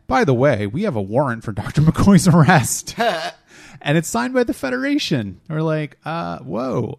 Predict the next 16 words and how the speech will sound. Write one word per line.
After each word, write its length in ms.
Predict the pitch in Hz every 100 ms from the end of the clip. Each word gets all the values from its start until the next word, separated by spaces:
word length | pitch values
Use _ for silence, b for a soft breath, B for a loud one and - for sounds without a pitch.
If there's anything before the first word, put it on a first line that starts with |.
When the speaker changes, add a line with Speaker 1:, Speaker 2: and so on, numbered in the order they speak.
| -
Speaker 1:
okay. 580 | 185 - 165 104 107 208 - -
That's 220 | 151 220
a 40 | 226
little 320 | 151 127 123
abrupt." 600 | 110 98 98 107 - - -
Speaker 2:
You 80 | 190
would 100 | 277
think 160 | 453
that 100 | 349
the 60 | 175
Federation, 640 | 156 190 160 151 151 160
by 200 | 139 135 131
the 80 |
way, 240 | 127 127 123
would 260 | 113 120
have, 580 | 107 107 110 104 98 87